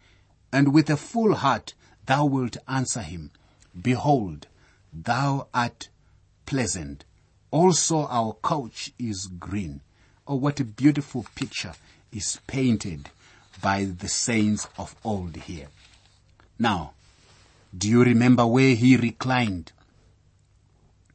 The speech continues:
Christ, when he first came to this earth, they put him in a manger. The last place they laid him was in the tomb of Joseph. He went to that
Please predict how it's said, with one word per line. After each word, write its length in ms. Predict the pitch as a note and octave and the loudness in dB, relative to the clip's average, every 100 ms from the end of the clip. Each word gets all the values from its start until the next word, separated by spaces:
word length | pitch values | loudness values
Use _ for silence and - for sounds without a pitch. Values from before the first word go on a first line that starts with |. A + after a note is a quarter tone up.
| _ _ - | _ _ -10
Christ, 440 | - C3 C3+ - | 0 4 2 2
when 180 | A#2+ C3+ | 4 4
he 200 | A2+ B2 | 6 2
first 460 | - - C3 - - | 0 -2 -2 -2 -4
came 180 | C#3 B2+ | 0 2
to 140 | C3 | 0
this 320 | A2 B2+ - - | 0 -2 -2 -4
earth, 280 | A#2+ F#2 _ _ - - | -6 -6 _ _ -20 -4
they 180 | G#2 G2 | -2 -2
put 320 | - C#3 - | -2 -4 -2
him 280 | B2+ A#2 - - | -2 -2 -4 -4
in 120 | G#2+ | -2
a 100 | G2 | -2
manger. 520 | F#2 G2 F#2 F2 - _ _ _ _ _ _ _ _ _ _ _ | -4 -6 -6 -8 -14 _ _ _ _ _ _ _ _ _ _ _
The 180 | - G#2 | -8 -2
last 500 | G#2 A#2+ C3+ - C#3+ | 0 4 2 0 -4
place 260 | D3 C#3 - | 0 0 0
they 240 | A2 C3 | 2 2
laid 320 | B2 C3+ B2 | 4 2 2
him 320 | A2+ B2+ B2 A2 | 0 -2 -2 -2
was 280 | B2+ A#2 | -4 -4
in 260 | - B2+ A#2+ | -4 -4 -4
the 140 | A#2+ - | -6 -8
tomb 240 | - D#3 C3 | -2 0 0
of 180 | A2+ F#2+ | -4 -10
Joseph. 640 | F#2 G2 F#2 D#2 C2+ _ _ _ _ _ _ _ _ _ _ _ _ | -6 -4 -4 -8 -14 _ _ _ _ _ _ _ _ _ _ _ _
He 160 | - C#3+ | 6 6
went 400 | A#2 B2 B2 A#2 - | 6 2 2 2 -4
to 120 | - G2 | -8 -6
that 260 | A2+ A2 | -4 -4